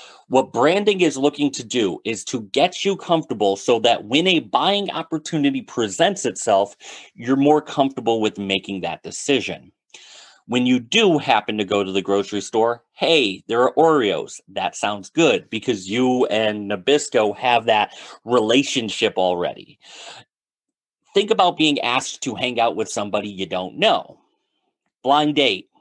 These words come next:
Mm, you may not wanna do that. But, okay, now you're asked to go and hang out with somebody you've been close friends with for fifteen years. It's a different story. Branding seeks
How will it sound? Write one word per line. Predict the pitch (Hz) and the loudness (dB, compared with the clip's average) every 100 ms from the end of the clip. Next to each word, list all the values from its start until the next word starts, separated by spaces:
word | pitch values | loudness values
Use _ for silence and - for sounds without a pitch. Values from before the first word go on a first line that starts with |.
| _ _ _ _ _ _ _ _ _ _ | _ _ _ _ _ _ _ _ _ _
Mm, | 76 90 90 92 | -18 -16 -14 -12
you | 101 | -8
may | 113 113 | -2 0
not | 110 101 | 0 0
wanna | 98 90 | -4 -6
do | 90 175 | 0 0
that. | 104 82 - _ - - - - - _ _ | 0 -4 -10 _ -20 -20 -20 -20 -20 _ _
But, | 160 143 123 _ _ _ | 4 4 2 _ _ _
okay, | 147 147 147 | 0 2 0
now | 131 143 | 2 2
you're | 147 | 4
asked | 135 131 - | 4 4 0
to | |
go | 113 120 117 | 2 2 2
and | |
hang | 113 123 | 0 0
out | 123 123 | 2 2
with | 110 | 0
somebody | - 120 110 104 | -2 -2 0 -2
you've | 104 | -4
been | 104 | -8
close | 90 117 107 | -4 -2 -2
friends | - 139 135 | 0 0 0
with | 110 107 95 | 2 0 0
for | 95 | -6
fifteen | - 104 - 101 98 | -2 -4 -4 -10 -2
years. | 160 190 113 - - - - _ _ _ _ _ _ _ _ | 2 4 2 -4 -12 -12 -14 _ _ _ _ _ _ _ _
It's | - | -14
a | |
different | 90 92 - | -6 -6 -6
story. | - - 143 147 101 - _ _ - - - - | -14 0 4 4 2 -4 _ _ -18 -16 -18 -12
Branding | - 143 185 175 175 139 | 2 4 4 2 2 0
seeks | - - 143 139 - | -4 -2 0 0 -4